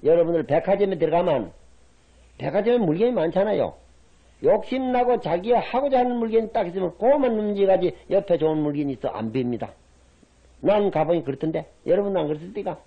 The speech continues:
<laughs> 옆에 물건이 있어도 안 비어. 그 이상하지.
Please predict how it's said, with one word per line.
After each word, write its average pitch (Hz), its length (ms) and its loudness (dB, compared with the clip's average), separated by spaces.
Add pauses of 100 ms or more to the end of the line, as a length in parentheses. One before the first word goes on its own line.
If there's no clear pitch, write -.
(160)
<laughs> - 1400 -6
옆에 240 260 4
물건이 233 360 2
있어도 220 240 0
안 185 140 4
비어. 170 420 2
그 196 100 -2
이상하지. 180 640 0